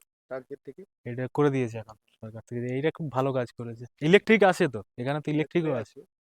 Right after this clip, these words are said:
Speaker 1: আছে।
Speaker 2: আচ্ছা। আপনার বাড়ি কোনটা?
Speaker 1: বাড়ি আমার ওই যে
Speaker 2: ওই লাস্টেরটা?
Speaker 1: না, না, এইটা,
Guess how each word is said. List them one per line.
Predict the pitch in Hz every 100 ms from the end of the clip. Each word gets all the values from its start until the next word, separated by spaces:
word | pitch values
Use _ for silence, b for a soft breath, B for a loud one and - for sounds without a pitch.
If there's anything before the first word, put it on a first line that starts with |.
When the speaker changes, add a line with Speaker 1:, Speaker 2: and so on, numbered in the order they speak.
| _ _ _ _ _ _ _ 123
Speaker 1:
আছে। | 117
Speaker 2:
আচ্ছা। | - - 110 101 _ _ _ _ _ _ _ _ _ -
আপনার | 143 185
বাড়ি | 170 180
কোনটা? | 226 185 131 - _ _ _ -
Speaker 1:
বাড়ি | 135 165
আমার | 160 156
ওই | 151
যে | - 185 _ _ _ _ - _ 143
Speaker 2:
ওই |
লাস্টেরটা? | 170 185 196 - 110 _ _ -
Speaker 1:
না, | 185
না, | 143
এইটা, | 139 -